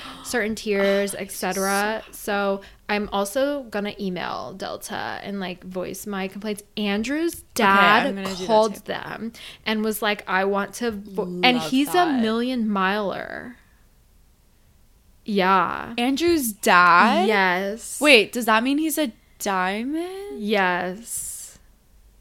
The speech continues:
Speaker 1: Did you just figure this out?
Speaker 2: Yes. I was like,
Speaker 1: I feel like you have not
Speaker 2: No,
Speaker 1: told me this.
Speaker 2: because we
Speaker 1: What
Speaker 2: were
Speaker 1: the
Speaker 2: like,
Speaker 1: heck?
Speaker 2: I told them, I was like, "Oh yeah, we
Speaker 1: What?
Speaker 2: met, like, a million miler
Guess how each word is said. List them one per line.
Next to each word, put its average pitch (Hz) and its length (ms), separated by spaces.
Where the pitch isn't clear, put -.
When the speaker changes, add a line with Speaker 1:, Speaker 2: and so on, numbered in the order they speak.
Speaker 1:
Did 220 200
you 294 100
just 220 400
figure 262 240
this 285 220
out? 294 180
Speaker 2:
Yes. 233 680
I 277 140
was 311 160
like, 330 140
Speaker 1:
I - 20
feel 262 100
like 269 120
you 320 100
have 311 140
not 233 420
Speaker 2:
No, 311 280
Speaker 1:
told 262 80
me - 80
this. 381 100
Speaker 2:
because 254 220
we 285 160
Speaker 1:
What 294 100
Speaker 2:
were 302 60
Speaker 1:
the 285 40
Speaker 2:
like, 262 200
Speaker 1:
heck? 185 180
Speaker 2:
I 247 160
told 247 260
them, 240 160
I 226 80
was 226 100
like, 220 120
"Oh 247 60
yeah, 254 200
we 226 400
Speaker 1:
What? 240 80
Speaker 2:
met, 226 240
like, 226 160
a 269 80
million 214 400
miler 202 720